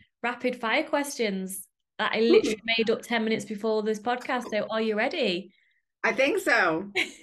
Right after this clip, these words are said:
Speaker 1: Okay. Number one, forest or beach?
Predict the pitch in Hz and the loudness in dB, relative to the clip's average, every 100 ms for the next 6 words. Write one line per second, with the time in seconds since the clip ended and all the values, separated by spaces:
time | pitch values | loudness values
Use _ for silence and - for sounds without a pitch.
0 | 339 311 269 254 - 262 269 196 - - | 4 4 2 0 0 0 2 2 0 -10
1 | - 254 285 320 285 208 190 202 - 262 | -10 -4 -2 0 2 2 0 -4 -4 -2
2 | 320 349 - - 240 247 202 226 196 - | 0 -2 -8 -8 -6 -4 -4 -4 -4 -8
3 | - - - | -10 -10 -10